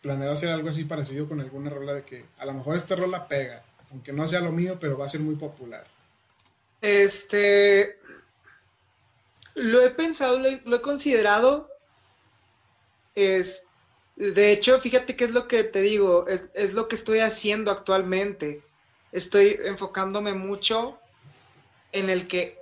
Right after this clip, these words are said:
Speaker 2: esto puede pegar.
Speaker 1: Ujú.
Speaker 2: Esto lo hago y puede ser recordable.
Speaker 1: Exacto.
Speaker 2: Lo hago desde el principio, lo hago desde mis primeras canciones, pero no era el, el objetivo, no era lo principal.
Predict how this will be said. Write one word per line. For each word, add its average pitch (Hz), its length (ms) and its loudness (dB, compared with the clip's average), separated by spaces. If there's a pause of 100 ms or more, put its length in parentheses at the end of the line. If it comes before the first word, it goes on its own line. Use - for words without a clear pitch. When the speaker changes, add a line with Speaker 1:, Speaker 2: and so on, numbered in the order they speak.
(120)
Speaker 2:
esto 226 280 -6
puede 220 220 0
pegar. 165 400 -4 (420)
Speaker 1:
Ujú. 151 300 -2 (180)
Speaker 2:
Esto 226 640 -2
lo 196 160 0
hago 247 500 2 (340)
y 185 220 -4
puede 196 240 2
ser 208 160 -4
recordable. 165 760 -4 (840)
Speaker 1:
Exacto. - 240 -2
Speaker 2:
Lo 226 40 6
hago 233 200 2
desde 277 200 -4
el 196 80 -8
principio, 196 540 -8
lo 180 120 0
hago 196 180 0
desde 220 240 0
mis 170 160 -8
primeras 175 420 -4
canciones, 185 800 -4 (540)
pero 202 240 4
no 202 100 2
era 196 120 2
el, 196 200 0
el 180 140 -2
objetivo, 175 720 -6
no 180 100 -6
era 196 80 0
lo 185 160 -2
principal. 170 680 -6